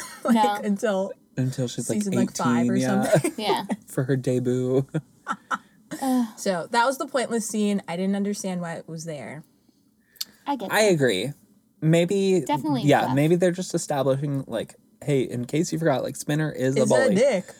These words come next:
Speaker 3: And
Speaker 1: Yeah.
Speaker 3: then Manny is, like,
Speaker 1: Gonna date him one day.
Speaker 3: Yeah. <laughs>
Speaker 2: Yeah. Oh my God.
Speaker 1: That's what happens. <laughs>
Speaker 2: Whoa.
Speaker 3: Um, okay, and then, but Ashley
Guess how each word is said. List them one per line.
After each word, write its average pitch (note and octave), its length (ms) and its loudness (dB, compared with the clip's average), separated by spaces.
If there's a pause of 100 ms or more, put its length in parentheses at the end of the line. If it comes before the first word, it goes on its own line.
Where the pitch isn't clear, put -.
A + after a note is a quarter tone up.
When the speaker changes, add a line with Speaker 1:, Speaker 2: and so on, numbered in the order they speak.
(160)
Speaker 3:
And C3 160 0
Speaker 1:
Yeah. C3 40 4
Speaker 3:
then A#2+ 420 2 (120)
Manny D3 720 0 (240)
is, B2+ 320 -2
like, - 300 -8 (540)
Speaker 1:
Gonna A#3+ 220 0
date F#4 180 2
him B3+ 100 -2
one D#3 140 -6
day. D3 220 -10 (540)
Speaker 3:
Yeah. B2 260 0 (240)
<laughs> - 640 0
Speaker 2:
Yeah. A#3 220 -2 (640)
Oh A#3 60 0
my B3+ 80 2
God. G3+ 340 2 (140)
Speaker 1:
That's G3 200 -2
what C4+ 120 -6
happens. B3+ 540 -4 (380)
<laughs> - 360 -10
Speaker 2:
Whoa. - 240 -4 (920)
Speaker 3:
Um, C#3+ 440 2 (440)
okay, F3+ 280 4
and F3 120 4
then, G3 140 0 (220)
but D#3 180 -2
Ashley A#3 580 0